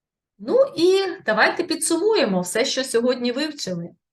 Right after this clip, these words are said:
Отже, узагальнювальні слова у нас виражають загальні поняття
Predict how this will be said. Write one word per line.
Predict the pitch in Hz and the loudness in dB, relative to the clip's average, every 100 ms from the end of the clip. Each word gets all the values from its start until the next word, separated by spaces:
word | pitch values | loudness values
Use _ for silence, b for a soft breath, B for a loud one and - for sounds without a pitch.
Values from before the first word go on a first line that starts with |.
| _ _ _ _ | _ _ _ _
Отже, | 277 254 277 - | 0 2 2 2
узагальнювальні | 247 277 294 339 294 254 262 262 | 2 4 6 4 4 0 0 -2
слова | - 240 247 233 196 - | -4 -2 2 4 2 0
у | |
нас | 196 185 180 | -4 -4 -4
виражають | 214 240 277 285 254 190 185 180 | 0 2 4 2 2 2 0 0
загальні | 220 254 294 240 208 | 0 4 2 2 -6
поняття | 202 190 165 165 165 240 277 - | -8 -6 -6 -6 -6 -2 -2 -4